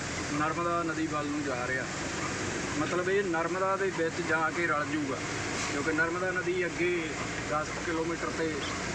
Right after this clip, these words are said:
ਇਹਦੇ ਨਾਲ ਰਲ ਜਾਣੀ। ਰਾਈਟ ਸਾਈਡ ਨੂੰ, ਸੱਜੇ ਨੂੰ ਜਾ ਰਿਹਾ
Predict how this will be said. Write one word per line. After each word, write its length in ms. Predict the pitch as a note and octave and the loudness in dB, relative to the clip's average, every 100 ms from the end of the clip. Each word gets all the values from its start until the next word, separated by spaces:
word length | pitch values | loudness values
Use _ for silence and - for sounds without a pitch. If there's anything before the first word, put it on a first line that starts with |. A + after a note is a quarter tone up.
| - - - | -4 -4 -2
ਇਹਦੇ 120 | E3 F3 | 0 2
ਨਾਲ 240 | E3 D#3+ | 2 2
ਰਲ 160 | D#3 D3 | 0 0
ਜਾਣੀ। 380 | D#3 D3+ D#3 C#3+ C3+ - - - D#3+ | 0 0 -2 -2 -4 -4 -4 -4 0
ਰਾਈਟ 200 | D3+ D#3+ D#3+ | 2 0 0
ਸਾਈਡ 240 | E3 E3 D#3+ | 0 0 0
ਨੂੰ, 160 | E3 C#3+ | -2 -2
ਸੱਜੇ 320 | C#3+ D3+ E3 | -2 0 0
ਨੂੰ 180 | E3 D#3+ C#3+ C3+ - | 0 -2 -2 -4 -4
ਜਾ 220 | C#3 C#3 D3+ | -2 0 0
ਰਿਹਾ 180 | E3 | 0